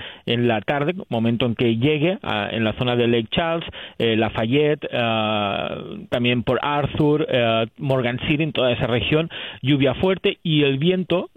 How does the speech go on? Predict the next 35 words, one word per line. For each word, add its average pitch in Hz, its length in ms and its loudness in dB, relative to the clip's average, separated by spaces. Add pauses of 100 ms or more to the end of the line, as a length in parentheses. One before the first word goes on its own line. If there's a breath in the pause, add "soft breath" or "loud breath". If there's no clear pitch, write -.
a 123 140 0
partir 131 500 -2
de 135 320 2
la 131 180 2
tarde 151 300 -2
también 131 260 -2
irá 120 220 2
más. 120 300 -2
Ahora 120 160 0
están 131 260 -2
veinte 147 340 0
millas 139 260 0
por 139 180 0
hora, 180 200 2
es 139 120 -4
una 123 160 -2
brisa, 165 420 0 (340 loud breath)
pero 135 200 2
llegaremos 131 560 2
a 143 60 0
las 131 140 0
cuarenta 139 380 0
a - 20 -2
mediodía 143 440 4
y 160 80 4
en 123 80 0
el 120 80 2
momento 127 420 0
del 123 140 2
impacto, 139 600 -2 (100)
seis, 127 300 2
siete 123 220 -2
de 117 100 2
la 117 140 2
tarde, 127 320 0